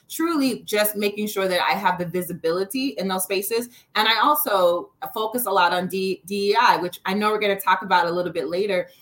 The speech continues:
but, um, that's also a way, because it's a way to outreach and look at people that are in the job market that aren't, aren't specifically looking for your organization, but are great fits. And now they say, "Oh, now it's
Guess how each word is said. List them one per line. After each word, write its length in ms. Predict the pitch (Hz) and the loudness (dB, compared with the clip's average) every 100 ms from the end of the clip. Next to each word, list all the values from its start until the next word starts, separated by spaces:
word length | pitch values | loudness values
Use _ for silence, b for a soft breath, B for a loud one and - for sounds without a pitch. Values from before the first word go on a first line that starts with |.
| B 165 | B -2
but, 400 | 190 180 180 - | 4 4 4 2
um, 180 | 175 175 | -2 2
that's 240 | 190 190 - | 2 2 0
also 280 | 233 - | -2 0
a 80 | 202 | 0
way, 180 | 180 170 | 0 0
because 320 | 190 214 180 | -4 -4 -2
it's 220 | 175 175 | -2 -4
a 40 | 175 | -4
way 200 | 190 202 | 0 0
to 120 | - - | -2 0
outreach 500 | 185 185 190 190 151 | 0 0 -4 -4 -8
and 120 | 165 | -4
look 240 | 185 190 | -4 -2
at 180 | 185 - | -2 -4
people 340 | 196 - 147 165 | -8 -8 -6 -2
that 180 | 160 | -2
are 60 | 143 | 0
in 180 | 165 196 | -2 -2
the 80 | 196 | 0
job 240 | 214 220 | 2 2
market 360 | 226 226 226 180 | 0 -2 -4 0
that 180 | 151 - | -2 0
aren't, 220 | 180 185 _ _ 147 | -2 -2 _ _ -2
aren't 200 | 190 - | -2 -2
specifically 440 | 247 214 202 202 | -8 -6 -6 -4
looking 260 | 175 190 202 | -4 -4 -6
for 120 | 180 | -2
your 120 | 175 | 0
organization, 640 | 190 196 196 196 247 254 B B | 0 0 -2 -2 0 -2 B B
but 120 | - - | -4 4
are 160 | 185 185 | 4 4
great 260 | 185 180 | -4 -6
fits. 340 | - 202 - - | -4 -2 -2 -6
And 100 | 180 | -4
now 160 | 175 180 | 0 0
they 100 | 180 | 0
say, 220 | 175 - | -2 0
"Oh, 220 | - 196 | 0 2
now 360 | 196 190 185 - - | 0 0 -2 -2 0
it's 260 | 196 - | 0 0